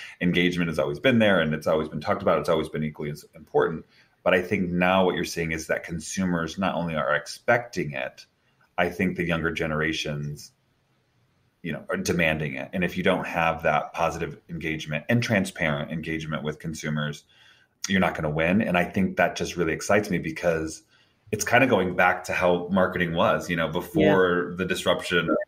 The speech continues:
Speaker 1: even T V and technology. That's really what it w-, what it was. You know, think about door-to-door sales, <laughs> uh, of products. I think now consumers are kind of expecting that same level of engagement, which, which for me is really exciting. And it's,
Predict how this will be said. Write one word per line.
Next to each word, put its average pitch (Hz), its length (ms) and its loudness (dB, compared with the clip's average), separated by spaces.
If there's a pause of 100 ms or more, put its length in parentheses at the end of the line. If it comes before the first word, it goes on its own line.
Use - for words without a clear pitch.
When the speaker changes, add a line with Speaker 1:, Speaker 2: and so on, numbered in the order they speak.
(140)
Speaker 1:
even 98 220 -4
T 92 140 -4
V 87 220 2
and 76 120 -4
technology. 87 640 -2 (320)
That's 104 240 4
really 98 180 4
what 87 200 4
it 85 40 2
w-, 85 240 -2
what 90 140 2
it 76 80 -2
was. 95 400 2
You 67 180 -12
know, 73 120 -8
think 80 160 -10
about 73 160 -6
door-to-door 73 440 -6
sales, 82 520 -4
<laughs> - 60 -8
uh, 120 280 -2 (920)
of 92 360 2
products. 82 440 0
I 98 100 4
think 95 320 0
now 85 720 2 (640)
consumers 92 420 2
are 87 60 0
kind 90 160 -2
of 82 80 0
expecting 85 420 -2
that 76 180 -4
same 80 240 -4
level 73 280 -2
of 71 120 -8
engagement, 76 400 -8
which, - 240 -6
which 101 200 0
for 110 120 4
me 104 320 6
is 82 160 0
really 82 120 2
exciting. 78 480 2
And 73 100 0
it's, - 320 -10